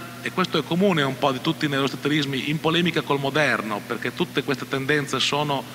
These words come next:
tendenze di rifiuto o di critica al moderno, della,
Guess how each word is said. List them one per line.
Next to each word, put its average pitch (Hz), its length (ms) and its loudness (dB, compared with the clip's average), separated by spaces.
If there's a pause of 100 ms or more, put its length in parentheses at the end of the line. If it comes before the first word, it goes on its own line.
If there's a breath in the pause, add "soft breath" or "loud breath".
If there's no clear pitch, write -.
(460 loud breath)
tendenze 151 440 2
di 143 120 0
rifiuto 156 520 2
o 123 200 2
di 120 100 -4
critica 131 460 0
al 120 80 0
moderno, 110 600 0 (400 loud breath)
della, 143 200 0